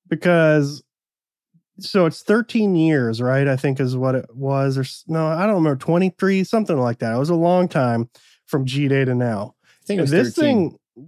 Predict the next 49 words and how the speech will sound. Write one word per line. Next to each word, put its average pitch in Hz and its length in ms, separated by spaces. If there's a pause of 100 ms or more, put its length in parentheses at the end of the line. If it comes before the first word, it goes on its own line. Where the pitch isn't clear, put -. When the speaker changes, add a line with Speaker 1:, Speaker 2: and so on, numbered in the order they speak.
(140)
Speaker 1:
thirteen, 151 380
this 185 220
thing 240 220
was 131 200
done. 131 580 (400)
They 196 120
had 226 180
a 170 60
guard 165 460
guarding 160 300
the 139 60
door 160 400
'cause 139 400 (300)
the 151 160
dad 160 500
told 143 340
Mom, 135 360
"If 123 140
we 135 120
ever 135 160
get 151 180
separated 127 600
when 120 300
the 117 80
gravity's 131 540
gone, 113 380 (320)
meet 147 300
me 143 200
here." 143 540
Speaker 2:
Yeah, 120 160
and 113 100
this 139 100
Speaker 1:
It 151 40
Speaker 2:
was 202 160
in - 60
a 220 60
Speaker 1:
wasn't 214 40
like 208 260
Speaker 2:
flashback, 82 220
yeah. - 240
Speaker 1:
it 175 140
wasn't 196 320
like 180 140
something 185 300
that 170 120
needed 156 340
to 156 60
be 165 160
completed. 165 680